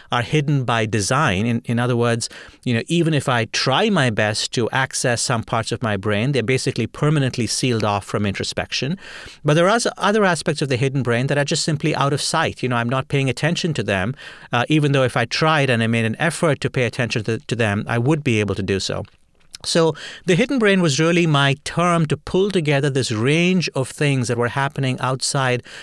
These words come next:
of my own conscious awareness that was in fact influencing my behavior, my judgment, my decisions.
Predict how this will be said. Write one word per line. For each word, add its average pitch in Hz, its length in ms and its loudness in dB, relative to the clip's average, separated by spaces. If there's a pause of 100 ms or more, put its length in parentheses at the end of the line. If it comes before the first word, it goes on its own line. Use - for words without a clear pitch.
(160)
of 123 160 -2
my 117 140 2
own 127 160 2
conscious 123 440 -2
awareness 110 600 0
that 120 120 0
was 120 140 0
in 131 100 0
fact 143 340 -2
influencing 139 840 0
my 110 280 0 (300)
behavior, 123 560 2
my 104 160 2
judgment, 117 560 -2
my 98 80 0
decisions. 117 640 -2